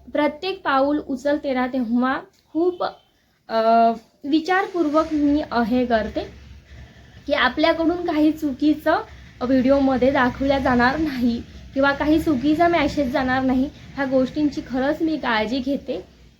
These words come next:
आणि, अ, व्हिडिओज मी क्रिएट करत असते. मला तरी वाटतं की आपल्या चॅनलवर कोणतीही वाईट गोष्ट मी दाखवत नाही. तुम्ही बघाल तर माझ्या चॅनलवर,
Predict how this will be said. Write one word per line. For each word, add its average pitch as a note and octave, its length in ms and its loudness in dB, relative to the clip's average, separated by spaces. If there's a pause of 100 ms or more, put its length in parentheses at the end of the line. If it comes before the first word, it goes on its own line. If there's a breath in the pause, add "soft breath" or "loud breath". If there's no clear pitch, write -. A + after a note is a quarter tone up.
आणि, A#3+ 460 2
अ, A#3 220 0
व्हिडिओज A#3+ 460 2
मी B3 140 4
क्रिएट B3 540 -2
करत A3+ 320 0
असते. - 480 -12 (360 soft breath)
मला D#4 280 4
तरी F4 180 4
वाटतं C#4 380 0
की D4+ 100 -2
आपल्या C4+ 480 -2 (180)
चॅनलवर C4 440 0
कोणतीही C4+ 720 0
वाईट A#3+ 340 2
गोष्ट A3+ 280 -2
मी A#3+ 320 -4 (160)
दाखवत G#3 500 -6
नाही. B3+ 320 -2 (340 loud breath)
तुम्ही B3+ 180 2
बघाल A#3 400 2
तर B3+ 100 -2
माझ्या A3+ 260 -2
चॅनलवर, A3 420 -4